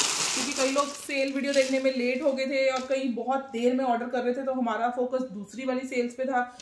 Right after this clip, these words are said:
तो इसलिए मैं ज्यादा properly बता नहीं पा रही थी। ये पूरा shrug style में आएगा, आगे से आप इसको बांधोगे ऐसे, ठीक है?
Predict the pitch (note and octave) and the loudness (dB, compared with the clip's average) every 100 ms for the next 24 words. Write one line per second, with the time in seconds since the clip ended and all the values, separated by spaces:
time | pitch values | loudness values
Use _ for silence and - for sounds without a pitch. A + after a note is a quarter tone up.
0 | - B3+ B3 C4 C4 A#3 A#3 A#3+ B3 A3+ | -6 -4 0 2 4 4 4 0 0 2
1 | A#3+ C4 B3 A#3 G#3+ A3 G#3+ F#3 G#3 B3+ | 2 2 0 2 0 0 -4 -6 -2 -2
2 | C4 C4 C4+ B3 - B3+ A#3+ A#3+ G#3+ A#3+ | 0 -2 0 -4 -2 -2 0 0 0 -2
3 | A3 A#3+ A#3+ - A#3 G3+ F3+ A3+ A3 B3 | -2 -6 -6 -8 -4 -4 -2 -4 -4 -6
4 | - - _ - F3+ - F#4+ - _ _ | -8 -20 _ -10 -8 -6 -8 -8 _ _
5 | - A#3+ | -14 -12